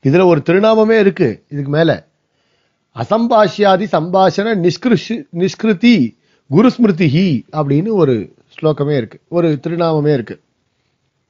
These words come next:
பேசக்கூடாதவர்கள் முதலியவர்களுடன் பேசினால் அதற்கு பிராயசித்தம் என்ன அப்படின்னால் ஆச்சாரிய தியானம் அப்படின்னும் குரு பரம்பராசாரத்துல சொல்லப்பட்டிருக்கு. ஏன்னா ஆச்சாரிய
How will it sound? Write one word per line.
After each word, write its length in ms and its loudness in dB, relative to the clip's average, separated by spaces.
பேசக்கூடாதவர்கள் 1400 2
முதலியவர்களுடன் 1000 2
பேசினால் 760 2
அதற்கு 520 0
பிராயசித்தம் 720 0
என்ன 240 -2
அப்படின்னால் 580 2
ஆச்சாரிய 460 2
தியானம் 540 0
அப்படின்னும் 640 -6
குரு 180 2
பரம்பராசாரத்துல 880 0
சொல்லப்பட்டிருக்கு. 680 -4
ஏன்னா 220 -4
ஆச்சாரிய 420 4